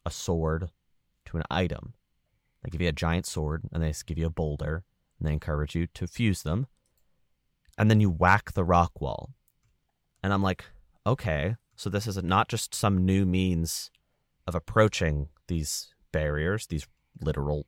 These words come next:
rock walls that you have to break down. It's a means of creating meaning in, like, the world around you." This is,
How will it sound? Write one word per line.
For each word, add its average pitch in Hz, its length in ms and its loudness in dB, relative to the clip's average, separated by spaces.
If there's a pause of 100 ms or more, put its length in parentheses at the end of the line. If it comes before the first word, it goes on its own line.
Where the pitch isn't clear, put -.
rock 76 320 -2
walls 78 320 0
that - 100 -8
you 78 60 -10
have 78 160 -6
to - 80 -4
break 80 360 -4
down. 80 360 -4 (1000)
It's - 280 0 (320)
a 92 80 2
means 113 420 4
of 104 560 4 (880)
creating 113 760 2
meaning 104 420 2
in, 104 180 -2
like, 92 240 -2
the 95 80 -2
world 92 380 0
around 85 420 -2
you." 65 240 -8
This - 180 -2
is, 123 120 0